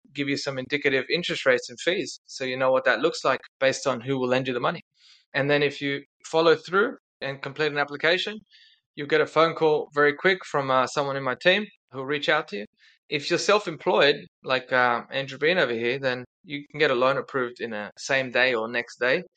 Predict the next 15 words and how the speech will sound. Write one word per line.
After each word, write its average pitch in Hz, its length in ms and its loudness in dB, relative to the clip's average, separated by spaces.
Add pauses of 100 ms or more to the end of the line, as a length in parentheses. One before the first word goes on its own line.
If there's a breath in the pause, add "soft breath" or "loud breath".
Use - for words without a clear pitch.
(160)
and 131 140 -10
you 127 100 -8
don't 143 240 2
have 127 200 -4
to 143 80 -10
provide 120 360 -2
any 123 180 -2
financial 113 460 -4
statements, 110 480 -2
no 123 340 -6
tax 131 260 -2
returns, 123 600 -6 (520 loud breath)
nothing 127 280 -2
like 113 220 -4
that. 156 200 2